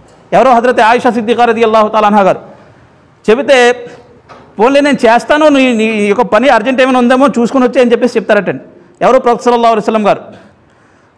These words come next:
చూసి ఆ ముద్ద ఉంటుంది కదండి, ఆట అనమాట,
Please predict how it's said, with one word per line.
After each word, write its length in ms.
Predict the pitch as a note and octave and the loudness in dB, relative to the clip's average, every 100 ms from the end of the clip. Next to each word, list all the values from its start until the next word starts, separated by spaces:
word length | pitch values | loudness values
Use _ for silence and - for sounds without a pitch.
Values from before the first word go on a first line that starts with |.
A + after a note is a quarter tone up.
| - | -2
చూసి 460 | C#4 C4+ B3+ B3 - | -2 0 0 0 0
ఆ 100 | E3+ - - - - _ _ E3 | -2 -2 -10 -20 -20 _ _ -6
ముద్ద 220 | G#3 D4+ | -2 0
ఉంటుంది 220 | C4+ C#4 | 0 2
కదండి, 380 | C4+ C4+ C#4+ D#4 - - - - _ _ _ _ _ E3 | 2 2 2 0 -4 -12 -20 -20 _ _ _ _ _ -2
ఆట 180 | A#3 C#4+ | 0 2
అనమాట, 300 | B3+ A#3+ | 2 0